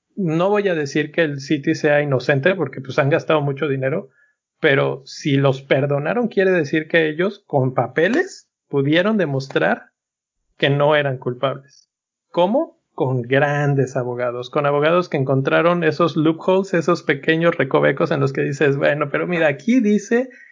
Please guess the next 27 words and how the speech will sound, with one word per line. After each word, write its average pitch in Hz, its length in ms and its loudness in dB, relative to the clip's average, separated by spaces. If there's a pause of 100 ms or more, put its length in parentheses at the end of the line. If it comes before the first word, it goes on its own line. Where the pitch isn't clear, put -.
(120)
y 135 160 -2
yo 165 160 0
usé 226 240 -2
el 214 100 0
dinero 202 340 0
así, 190 560 -6
y 135 180 -2
aquí 135 280 -2
lo 202 180 0
puse, 190 420 0
y 139 100 -2
aquí 131 240 0
está 208 240 0
el 180 200 0 (120)
recibo 180 500 0
y 170 80 2
la 127 200 0
nota - 380 -2
y 170 60 -2
la - 140 -4
fecha", - 340 -8 (400)
¿sí? - 320 -2 (300)
Si - 180 0
no, 202 160 4
no 277 120 0
hubiera 233 260 2
pasado. 254 500 -2